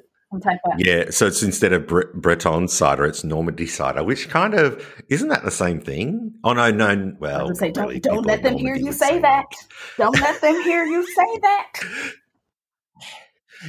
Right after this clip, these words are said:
Speaker 2: If you were listening, anybody that lives in Normandy or Breton, you should just be getting a little bit of noise over this. <laughs>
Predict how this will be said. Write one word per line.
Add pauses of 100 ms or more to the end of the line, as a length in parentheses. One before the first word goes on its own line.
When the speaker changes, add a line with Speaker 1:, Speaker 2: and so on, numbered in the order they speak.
(120)
Speaker 2:
If
you
were
listening,
anybody
that
lives
in
Normandy
or
Breton, (280)
you
should
just
be
getting
a
little
bit
of (100)
noise
over
this.
<laughs>